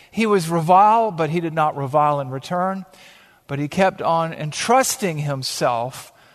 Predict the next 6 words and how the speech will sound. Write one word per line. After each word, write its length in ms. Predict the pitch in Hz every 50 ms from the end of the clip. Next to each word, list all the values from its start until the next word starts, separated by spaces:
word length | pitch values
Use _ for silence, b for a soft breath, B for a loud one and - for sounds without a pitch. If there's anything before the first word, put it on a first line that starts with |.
| b b -
to 160 | - 180 165
the 120 | 143 151 151
one 520 | 151 165 190 202 190 160 143 139 143 147
who 320 | 147 151 147 139 147 147
judges 600 | 135 135 - 147 143 143 139 143 147 143 135 - - _ _ -
righteously. 840 | 143 135 127 123 117 117 120 - - 117 110 - - 117 107 110 107